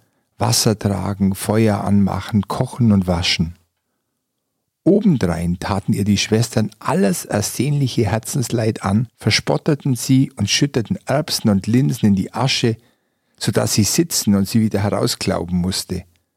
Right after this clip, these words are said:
Abends, wenn sie müde war, durfte sie nicht in ihr Bett, sondern musste sich neben dem Herd in die Asche legen. Und weil sie darum immer staubig und schmutzig aussah, nannten sie sie Aschenputtel.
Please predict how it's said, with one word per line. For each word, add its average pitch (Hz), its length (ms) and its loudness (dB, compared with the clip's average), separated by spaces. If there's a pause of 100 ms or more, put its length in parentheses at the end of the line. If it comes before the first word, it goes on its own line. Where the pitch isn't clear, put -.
(280)
Abends, 135 540 -2
wenn 107 140 4
sie 98 140 0
müde 123 400 2
war, 113 200 -2
durfte 127 380 0
sie 113 140 4
nicht 156 300 4
in 151 80 2
ihr 123 120 2
Bett, - 380 -4 (440)
sondern 110 360 2
musste 123 340 2
sich 104 240 0
neben 110 300 2
dem 95 180 2
Herd - 500 -2 (640)
in 120 140 2
die 120 160 -2
Asche - 320 -2
legen. 80 480 -6 (580)
Und 101 220 0
weil 104 160 2
sie 110 160 0
darum 117 420 2
immer 98 240 2
staubig 120 600 0
und 90 120 -2
schmutzig - 580 0
aussah, 98 540 -2 (640)
nannten 98 400 0
sie 101 180 -2
sie 98 360 0 (640)
Aschenputtel. 92 760 0